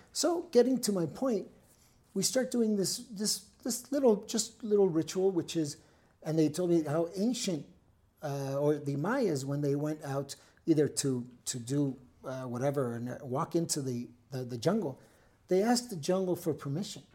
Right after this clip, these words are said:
to become part of it. And that way they wouldn't get,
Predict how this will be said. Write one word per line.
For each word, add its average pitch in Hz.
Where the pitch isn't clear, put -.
to 170
become 220
part 139
of 120
it. 131
And 139
that 170
way 151
they 135
wouldn't 135
get, 135